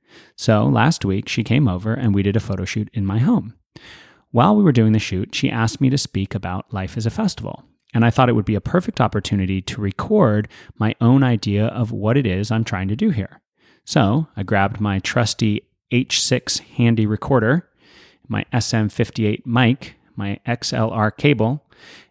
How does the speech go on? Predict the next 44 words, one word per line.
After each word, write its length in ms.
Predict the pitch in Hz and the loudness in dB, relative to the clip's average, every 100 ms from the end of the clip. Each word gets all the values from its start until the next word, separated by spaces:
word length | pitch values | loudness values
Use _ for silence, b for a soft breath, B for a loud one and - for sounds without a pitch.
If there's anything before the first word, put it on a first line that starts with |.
| - | -2
and 420 | 117 120 123 127 135 | 2 4 4 4 0
I 80 | |
started 280 | 127 135 127 | 0 0 0
talking 260 | - 107 110 | 0 0 0
about 140 | 107 | -2
Life 200 | 95 92 | -4 -6
as 100 | 107 | -8
a 40 | 101 | -6
Festival. 480 | 101 - 98 95 - _ _ _ _ _ _ _ _ - | -6 -6 -10 -12 -16 _ _ _ _ _ _ _ _ -2
During 240 | 120 117 | 4 4
the 80 | 110 | 4
conversation, 960 | - 104 101 - 160 - 120 104 113 120 b b b | 0 -4 -4 -4 -4 -2 -6 -4 -6 -10 b b b
Lizzie 600 | 127 196 - 101 110 131 _ _ - | -2 -2 0 -2 -2 -2 _ _ -6
started 340 | - 135 147 | 0 0 0
sharing 320 | - 107 113 | 0 2 2
some 180 | - 113 | 2 0
really 140 | 107 | 0
beautiful 340 | 101 104 101 - | 0 -2 -4 -2
insights 540 | 127 151 120 104 104 - | 0 0 -2 -6 -8 -6
about 200 | 104 104 | -4 -4
her 160 | - | -2
own 220 | 110 156 | 2 2
life 360 | 123 90 117 - B B B | 0 -6 -14 -18 B B B
and 200 | 110 110 | 2 4
what 300 | 107 107 107 - | 4 2 0 -6
living 320 | 117 120 120 | 2 4 4
a 40 | 107 | 4
life 260 | 104 - | 0 -2
like 140 | 104 104 | -4 -6
a 60 | |
festival 560 | - 107 - 104 98 98 | -6 -6 -6 -8 -6 -4
means 240 | 107 101 | -2 -2
for 140 | - 104 | -4 -4
her, 380 | 180 147 110 - b b | -2 -2 -4 -20 b b
what 120 | - 107 | -2 0
it 100 | 113 | 4
means 320 | 120 123 - | 6 4 2
to 100 | 107 | -2
live 180 | 104 101 | 0 -2
a 60 | |
life 400 | 98 113 107 - | 0 0 0 -4
that 120 | 104 | -6
is 120 | 98 107 | -6 -8
expressive 840 | - - 120 113 110 92 120 | -8 0 2 2 -2 -8 -12